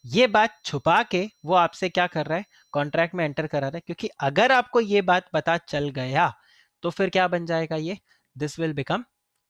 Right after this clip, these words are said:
your, uh, आप शायद वहाँ पे नहीं करो। In fact, अभी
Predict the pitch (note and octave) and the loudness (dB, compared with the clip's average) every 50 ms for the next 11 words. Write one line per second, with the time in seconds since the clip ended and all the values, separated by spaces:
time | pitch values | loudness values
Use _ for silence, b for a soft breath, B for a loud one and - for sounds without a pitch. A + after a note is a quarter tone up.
0 | _ B2 C#3 F3 A#3+ - - _ b b b b b b b b b B2+ B2 B2 | _ -4 -2 -2 -2 -2 -4 _ b b b b b b b b b -10 -8 -8
1 | A#2 A#2 A2+ A2+ B2 B2 - - _ _ _ _ - - E3 - _ - - - | -8 -10 -12 -14 -16 -20 -20 -20 _ _ _ _ -2 -2 -2 -2 _ -6 -2 -2
2 | F3+ F#3+ F#3 E3+ D3+ D3 D3 - F#3+ A#3+ - _ - C#3+ D3 D#3 C#3+ - B2 B2 | -2 -2 0 0 0 0 0 -2 -4 -6 -8 _ -10 -6 -4 -4 -4 -6 -10 -12
3 | - - F3+ G#3 G3+ - B3+ A3+ A#3 - - - F3 F3 A3+ | -6 -6 -6 -4 -2 0 0 0 -2 -4 -8 -8 -6 -4 -4